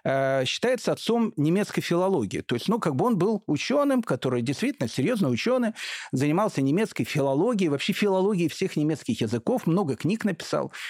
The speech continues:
Э, всю жизнь был библиотекарем и очень-очень, э, был доволен этим, потому что у него было время писать, э, свои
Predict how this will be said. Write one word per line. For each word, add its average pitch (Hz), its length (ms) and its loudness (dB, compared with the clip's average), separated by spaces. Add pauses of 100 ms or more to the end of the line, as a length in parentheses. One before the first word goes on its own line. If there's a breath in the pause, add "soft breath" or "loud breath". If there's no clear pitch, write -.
(400 loud breath)
Э, 143 500 2
всю 226 200 -2
жизнь 220 240 2
был 202 140 4
библиотекарем 151 880 0
и 143 140 2
очень-очень, 160 760 0
э, 143 380 0
был 147 220 0
доволен 147 580 2
этим, 208 360 0
потому 147 280 0
что - 140 -4
у 151 40 2
него 147 100 2
было 143 180 0
время 190 300 2
писать, 180 480 -2 (300 loud breath)
э, 135 300 0
свои 175 260 -2